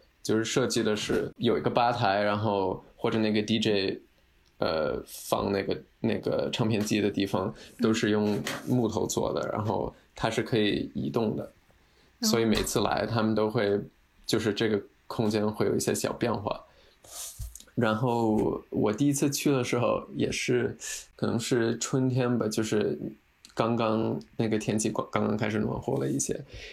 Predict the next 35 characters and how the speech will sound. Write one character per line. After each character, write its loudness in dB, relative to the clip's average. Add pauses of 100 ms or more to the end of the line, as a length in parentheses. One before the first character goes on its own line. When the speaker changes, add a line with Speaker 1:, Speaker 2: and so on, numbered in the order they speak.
(140)
Speaker 1:
然 0
后 2
我 0
就 2 (380)
走 2
着 2
走 -2
着， 0
然 0
后 0 (420)
因 0
为 0
没 2
去 0
过 0
嘛， -2
之 -4
前 -4 (380)
我 -2
在， -2 (240)
在 0
找， -4 (240)
然 -2
后 0 (540)
我 0
就 2
是 0
快 0
到 0
的 0
时 -2
候， 0 (360)
我 0
看 0
到 2